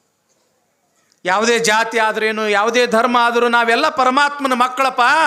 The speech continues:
ನಾವೆಲ್ಲರೂ ಒಂದೇ, ಒಂದೇ, ಒಂದೇ ಅಂತ ತಿಳ್ಕೊಂಡು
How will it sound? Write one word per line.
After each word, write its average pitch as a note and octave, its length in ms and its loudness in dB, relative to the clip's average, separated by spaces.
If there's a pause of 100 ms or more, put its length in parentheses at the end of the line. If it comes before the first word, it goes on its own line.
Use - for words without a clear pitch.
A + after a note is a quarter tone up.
(760)
ನಾವೆಲ್ಲರೂ C#4 460 0
ಒಂದೇ, D#4 420 0
ಒಂದೇ, D4 400 0
ಒಂದೇ D#4 360 2
ಅಂತ D#4+ 240 0
ತಿಳ್ಕೊಂಡು C#4 520 -2